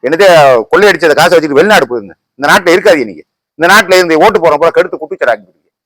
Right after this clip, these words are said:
இது லாயக்கப்படாது. உங்களோட சேர்ந்த ஆளு எல்லா கூட்டணி கட்சியுமே பூரா அழிவல கட்சி தான். உண்மையா பேசுறதே இல்ல, நேர்மையா பேசுறதே கிடையாது. உங்களை கட்டிக்கிட்டு நாங்க மாரடிக்க முடியாது. ஏன்னா வரக்கூடிய தேர்தலை தான் சொல்லுவீங்க.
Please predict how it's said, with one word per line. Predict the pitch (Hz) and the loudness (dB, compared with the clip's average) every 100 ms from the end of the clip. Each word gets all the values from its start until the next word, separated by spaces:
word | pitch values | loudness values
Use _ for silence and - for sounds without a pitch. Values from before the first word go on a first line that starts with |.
| _ | _
இது | 135 | -2
லாயக்கப்படாது. | 147 180 214 143 92 - _ _ - | 2 2 2 -2 -4 -8 _ _ -8
உங்களோட | 147 170 208 196 | -2 2 2 2
சேர்ந்த | 175 196 175 | 0 2 2
ஆளு | 165 180 156 | 4 2 0
எல்லா | 165 208 202 | 0 2 2
கூட்டணி | 180 196 202 | 2 0 -2
கட்சியுமே | 196 185 202 | -2 -4 -4
பூரா | 165 202 175 | 0 2 2
அழிவல | 185 175 | 4 2
கட்சி | 135 117 | 0 -4
தான். | 101 - _ _ | -10 -18 _ _
உண்மையா | - 175 226 226 | -14 -2 2 2
பேசுறதே | 190 180 165 175 | 2 0 2 0
இல்ல, | 147 135 | 0 0
நேர்மையா | 156 175 160 131 | 0 0 -2 -4
பேசுறதே | 131 131 123 117 | -4 -6 -6 -8
கிடையாது. | 98 - _ _ | -10 -16 _ _
உங்களை | 165 233 247 | -2 2 2
கட்டிக்கிட்டு | 214 214 196 165 | 2 0 -2 0
நாங்க | 196 208 | 0 2
மாரடிக்க | 180 175 - 139 | 2 0 -2 -8
முடியாது. | 104 80 _ - | -10 -20 _ -6
ஏன்னா | 196 | 0
வரக்கூடிய | 180 190 208 196 | 2 2 2 0
தேர்தலை | 196 208 170 | 2 2 2
தான் | 175 | 0
சொல்லுவீங்க. | 143 135 98 | -2 -4 -8